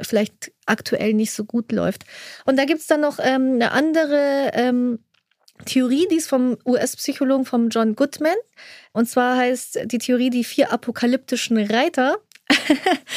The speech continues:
Und das ist eigentlich eine sehr, sehr interessante Theorie und die erklärt eigentlich auch ganz vieles. Und zwar, äh, gibt es eben die vier Reiter, die apokalyptischen, ja. Und der erste Reiter ist Kritik. Und ich erkläre euch das jetzt mal so. In einem Streit ist es so,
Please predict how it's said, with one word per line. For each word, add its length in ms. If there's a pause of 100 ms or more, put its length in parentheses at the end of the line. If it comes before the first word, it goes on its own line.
(360)
Und 120
das 120
ist 100
eigentlich 180
eine 100
sehr, 200
sehr 160
interessante 520
Theorie 360
und 180
die 40
erklärt 340
eigentlich 320
auch 160
ganz 240
vieles. 340
Und 140
zwar, 300 (460)
äh, 220
gibt 180
es 120
eben 120
die 120
vier 420 (140)
Reiter, 400
die 160
apokalyptischen, 760
ja. 180
Und 200
der 140
erste 320
Reiter 300
ist 240
Kritik. 440
Und 160
ich 80
erkläre 300
euch 80
das 160
jetzt 160
mal 140
so. 200
In 120
einem 80
Streit 500
ist 220
es 140
so, 240